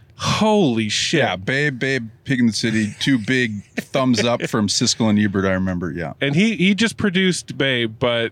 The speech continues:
Speaker 1: Babe Pig in the City was a dark masterpiece
Speaker 2: <laughs>
Speaker 1: that hit just at the right time in my development, apparently. <laughs>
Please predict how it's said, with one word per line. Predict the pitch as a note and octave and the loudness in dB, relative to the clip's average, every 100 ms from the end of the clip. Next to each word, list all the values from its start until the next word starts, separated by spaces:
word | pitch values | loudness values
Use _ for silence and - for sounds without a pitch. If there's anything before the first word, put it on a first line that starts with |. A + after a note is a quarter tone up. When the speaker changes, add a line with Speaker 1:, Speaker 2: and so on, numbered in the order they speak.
| - | -6
Speaker 1:
Babe | - D#3 E3 | -2 0 0
Pig | E3 E3+ | 0 -2
in | D#3 | 0
the | C#3+ | 0
City | - D3 B2+ B2+ B2 | 0 0 2 2 2
was | A#2 A#2+ A#2 A2 | 2 2 2 -2
a | A2 A2+ | -4 -6
dark | A2+ B2+ B2 - | -2 -2 -2 0
masterpiece | A#2+ A#2 A#2+ B2+ A2+ A#2+ A#2 A#2 - - - - D#4 | 0 0 -2 -4 0 0 0 -2 -4 -4 -12 -2 -2
Speaker 2:
<laughs> | - - - | -2 -20 -6
Speaker 1:
that | B2+ A#2 A#2 | -4 -2 -2
hit | A2+ C3+ | -2 -2
just | B2+ C3+ - | 0 -2 -2
at | A#2 | -2
the | C3 | 0
right | A#2+ B2+ C3+ | 2 0 -2
time | - B2+ B2 B2 | -4 -2 0 2
in | A#2 | 2
my | A#2+ A#2+ | 2 0
development, | A#2 B2 B2 A#2+ A#2+ | -2 -2 0 0 0
apparently. | A#2+ - B2 A#2+ C#3 - | -2 -2 -2 -2 0 -2
<laughs> | - - - F3+ - F#3+ - F3 | -2 -6 -4 -4 -2 -4 -4 -6